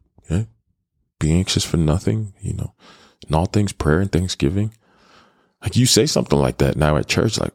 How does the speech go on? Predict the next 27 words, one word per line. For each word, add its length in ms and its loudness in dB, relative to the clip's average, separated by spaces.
"Beloved, 440 0
we 80 0
don't 180 0
have 160 0
to 100 0
live 580 0
through 180 0
anxiety." 640 -6
And 160 -2
you 80 -6
get 140 0
some 160 0
strong 280 -2
pushback. 600 -8
"Oh, 120 -18
you 100 2
don't 200 2
know." 320 0
It's 80 -8
like, 100 -6
"How 140 2
you 160 2
know 160 -2
that 140 0
I 100 -2
don't 180 -4
know? 220 -6